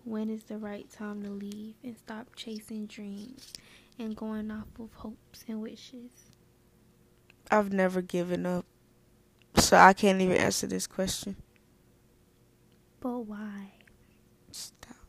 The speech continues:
Speaker 1: My bad.
Speaker 2: Because, like, I'm too strong.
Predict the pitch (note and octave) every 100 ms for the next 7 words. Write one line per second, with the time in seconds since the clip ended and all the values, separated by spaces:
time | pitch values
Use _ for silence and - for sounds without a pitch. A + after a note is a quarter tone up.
0 | _ _ _ _ - - - - A3 A3
1 | G#3+ A#3+ - - G3 - G#3 G3+ G3 G3
2 | - F#3+ F#3 F#3 - - - - - -
3 | - - - - - - - _ _ _
4 | - - _ _ _ _ - - _ _
5 | - _ _ - - G3+ - A3+ G#3 -
6 | G3+ G#3+ G#3 F#3